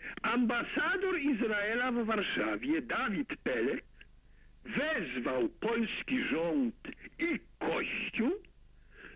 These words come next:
do potępienia wypowiedzi ojca Tadeusza Ryzy-, Rydzyka,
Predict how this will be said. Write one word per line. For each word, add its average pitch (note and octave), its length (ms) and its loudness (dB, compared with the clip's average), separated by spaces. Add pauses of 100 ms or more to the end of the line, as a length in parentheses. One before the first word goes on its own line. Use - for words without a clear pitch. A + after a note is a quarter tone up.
(120)
do G3 200 0
potępienia A#3+ 1200 0
wypowiedzi A3+ 1000 0
ojca C4 460 0
Tadeusza A#3 640 2
Ryzy-, B3 600 -2
Rydzyka, C#4+ 640 -2